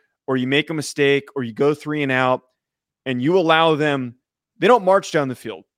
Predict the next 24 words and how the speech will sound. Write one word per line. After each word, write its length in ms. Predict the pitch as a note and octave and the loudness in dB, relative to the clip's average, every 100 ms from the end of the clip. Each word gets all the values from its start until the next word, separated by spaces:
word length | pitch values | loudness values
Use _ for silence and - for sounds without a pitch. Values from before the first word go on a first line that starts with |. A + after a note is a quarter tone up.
| _ | _
They 400 | B2+ F#3+ A#3+ C3+ _ | -4 -2 -2 -10 _
blow 300 | C#3 D#3+ G3+ | 0 4 4
their 160 | D#3 C#3+ | 2 0
way 160 | C3+ | -2
down 200 | A#2+ A2+ | -4 -10
the 80 | G#2 | -14
field. 260 | - F#2+ - | -20 -20 -8
They 120 | E3 F3+ | -6 -4
fly 500 | - - F3+ F#3+ F#3 | -6 0 4 4 2
down 280 | D#3 C3+ B2 | 0 -2 -6
the 80 | |
field. 280 | A2+ G#2+ - _ _ _ _ _ A2+ | -12 -16 -18 _ _ _ _ _ -2
They, 160 | C#3 | -2
they 240 | A2 D3 C#3+ | -2 -4 -4
can 180 | C#3 | -4
move 300 | C3+ D3+ G3 | 0 0 0
the 100 | F3 | -2
ball 240 | E3 F3+ F3+ | 2 2 2
and 120 | D3+ | 0
get 120 | D3 | -6
these 160 | C3+ A#2+ | -8 -12
completely 480 | C#3+ - E3+ F#3+ F3 | -14 -8 -6 -6 -6
demoralizing, 920 | D3 B2+ C#3+ F#3 F3 E3+ E3 E3+ D3+ | -6 -2 0 0 2 0 -2 -6 -6
back-breaking, 960 | C#3 C#3+ - - D#3+ D#3+ D#3+ D#3+ D3+ | -4 -2 -2 -4 -2 -2 -4 -8 -8